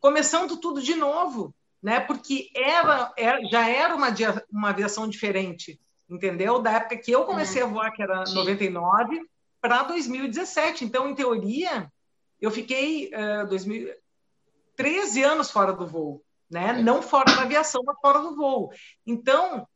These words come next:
Speaker 1: claro que tudo isso te dá mais experiência, é,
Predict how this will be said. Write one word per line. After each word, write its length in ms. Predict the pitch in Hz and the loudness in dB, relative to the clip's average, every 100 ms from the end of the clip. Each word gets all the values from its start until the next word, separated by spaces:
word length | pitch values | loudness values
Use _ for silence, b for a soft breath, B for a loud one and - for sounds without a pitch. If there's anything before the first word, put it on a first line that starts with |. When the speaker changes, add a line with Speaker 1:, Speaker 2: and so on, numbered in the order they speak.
| _ _ - | _ _ 0
Speaker 1:
claro 340 | 277 349 359 | 2 4 2
que 140 | - | -6
tudo 340 | 254 302 330 294 | -8 -6 -6 -4
isso 420 | 247 311 330 262 | -2 -2 -4 -8
te 140 | - | -8
dá 180 | 220 240 | -2 0
mais 220 | 254 247 | 2 0
experiência, 1200 | 214 - 240 214 202 202 262 285 - 220 180 151 - _ _ - | -2 -6 -4 0 0 0 0 -4 -4 -2 -2 -6 -14 _ _ 0
é, 580 | 190 190 190 185 180 | 4 4 4 2 0